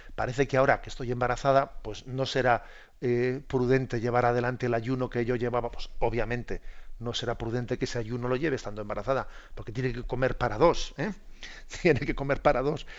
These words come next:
Y entonces hay otro tipo, sin duda alguna, las penitencias que son más agradables a los ojos de Dios son aquellas que son capaces de quebrar nuestro amor propio, nuestro orgullo, nuestra, ¿eh? nuestra comodidad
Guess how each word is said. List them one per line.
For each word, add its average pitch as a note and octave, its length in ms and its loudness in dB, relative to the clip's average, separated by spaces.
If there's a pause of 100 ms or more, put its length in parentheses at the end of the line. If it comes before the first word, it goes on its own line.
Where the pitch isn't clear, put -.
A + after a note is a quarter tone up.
(360)
Y A2+ 80 -4
entonces C3+ 360 2
hay D#3 200 6
otro C#3+ 180 4
tipo, C3 240 0
sin B2 220 -4
duda E3 160 2
alguna, D#3+ 480 2 (560)
las A#2 240 0
penitencias C#3 840 -2
que C3 120 -4
son C3+ 380 -4 (300)
más C3 280 0
agradables C3 720 0
a A2 60 -6
los - 180 -8
ojos C3+ 260 -4
de B2 120 -2
Dios C3 260 0 (340)
son C#3 220 -4
aquellas C#3 460 2
que B2+ 480 0
son C3+ 400 -2
capaces B2+ 460 -2
de A#2 120 -2
quebrar B2+ 560 4 (640)
nuestro A#2+ 400 -2
amor A#2+ 280 0
propio, A2 420 -2
nuestro A2+ 320 -6
orgullo, A#2 560 0
nuestra, A2+ 560 -8
¿eh? A#2+ 140 -12 (1080)
nuestra C#3 360 0
comodidad A#2 480 2